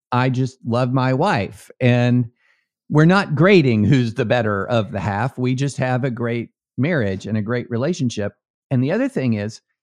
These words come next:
ninety percent of guys, when they say it,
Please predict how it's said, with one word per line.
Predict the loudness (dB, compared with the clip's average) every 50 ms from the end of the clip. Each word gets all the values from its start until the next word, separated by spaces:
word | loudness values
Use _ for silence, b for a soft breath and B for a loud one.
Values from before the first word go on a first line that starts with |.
| _ _ _ _ _ _ _ _ _ _ _ -6
ninety | -2 -2 0 2 0 0 -2
percent | -2 -4 -6 -4 -2 -2 -2
of | -2 -2
guys, | -4 -4 -4 -4 -4 -4 -2
when | -2 -2
they | 0 -2 -2
say | -4 -4 -4 -2 -2
it, | -4 -6